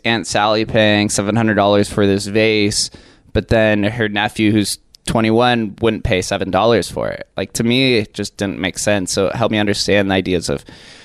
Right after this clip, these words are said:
nostalgia plays a role, um, the, the quality of the, the actual, like, physical properties of something or digital properties. And then you kind of have to understand trends as well.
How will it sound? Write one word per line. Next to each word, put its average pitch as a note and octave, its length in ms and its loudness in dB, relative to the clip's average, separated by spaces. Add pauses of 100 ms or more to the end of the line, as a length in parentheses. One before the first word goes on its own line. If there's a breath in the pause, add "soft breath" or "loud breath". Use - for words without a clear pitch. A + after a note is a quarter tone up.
(140 loud breath)
nostalgia B2+ 580 0
plays A#2+ 300 0
a B2 80 0
role, A#2+ 800 4 (320 loud breath)
um, G#2 320 -2
the, F#2 800 -4
the F#2 200 -8
quality A#2+ 1120 -2
of G#2 480 -6
the, F#2+ 360 -4
the - 200 -10
actual, G2+ 720 -6
like, F#2 160 -10
physical - 320 -12
properties F#2+ 540 0
of G2 80 0
something G#2 360 -4
or B2+ 100 -2
digital G#2+ 360 -4
properties. F2 640 0
And B2 120 -2
then A#2+ 120 2
you A#2 80 -2
kind B2+ 180 -2
of A2+ 60 -6
have B2 140 -2
to - 120 -2
understand G2 420 -6
trends F2+ 600 -4
as - 180 -20
well. A2+ 440 -6